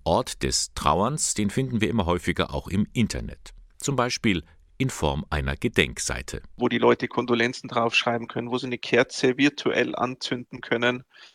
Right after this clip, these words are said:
Speaker 2: und, äh, wo auch Bilder gesammelt werden, die innerhalb von der Familie dann auch getauscht werden können. Und es ist tatsächlich so,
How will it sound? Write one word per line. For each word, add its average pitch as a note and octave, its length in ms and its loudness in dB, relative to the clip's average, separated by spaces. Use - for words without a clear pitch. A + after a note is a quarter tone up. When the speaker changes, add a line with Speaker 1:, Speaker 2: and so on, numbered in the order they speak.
Speaker 2:
und, A#2+ 420 2
äh, A#2 220 0
wo A#2+ 140 2
auch A#2+ 180 4
Bilder B2+ 640 4
gesammelt A#2+ 500 -2
werden, A#2 540 0
die A#2+ 80 -8
innerhalb B2+ 580 6
von A#2+ 220 0
der A#2 220 8
Familie B2 460 0
dann A#2+ 200 0
auch G2+ 180 -2
getauscht B2 520 -2
werden B2 260 -2
können. A#2+ 340 -8
Und B2 120 -14
es B2 80 -10
ist B2+ 120 -10
tatsächlich - 560 -4
so, B2 300 0